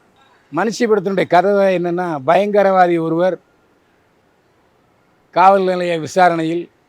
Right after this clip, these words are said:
துன்புறுத்துவதுதான் கதையின் ஒன்லைன். கடந்த ரெண்டாயிரத்தி இருபத்தி நாலு ஏப்ரல் மாதம்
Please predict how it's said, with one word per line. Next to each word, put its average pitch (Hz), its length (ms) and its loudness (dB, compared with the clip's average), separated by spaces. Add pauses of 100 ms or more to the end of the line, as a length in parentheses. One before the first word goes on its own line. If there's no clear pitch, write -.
(140)
துன்புறுத்துவதுதான் 165 960 -4 (200)
கதையின் 156 380 -4
ஒன்லைன். 139 360 -8 (1400)
கடந்த 190 320 -2
ரெண்டாயிரத்தி 190 420 2
இருபத்தி 185 260 -2
நாலு 190 440 -4
ஏப்ரல் 180 360 -2
மாதம் 170 420 -6